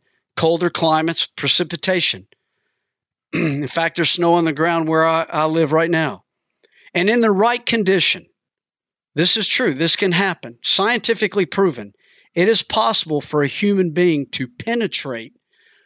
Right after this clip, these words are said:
from a roof down someone's chimney and come into their living room.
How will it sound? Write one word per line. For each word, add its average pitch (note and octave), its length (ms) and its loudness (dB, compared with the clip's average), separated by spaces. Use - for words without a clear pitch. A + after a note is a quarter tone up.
from F#3 260 0
a G3 100 4
roof F#3 640 2
down F#3+ 440 0
someone's G3 520 2
chimney D3+ 640 -2
and D#3+ 180 -4
come F3+ 280 0
into E3 260 -2
their D3+ 160 -2
living D#3+ 380 -4
room. G#2 180 -16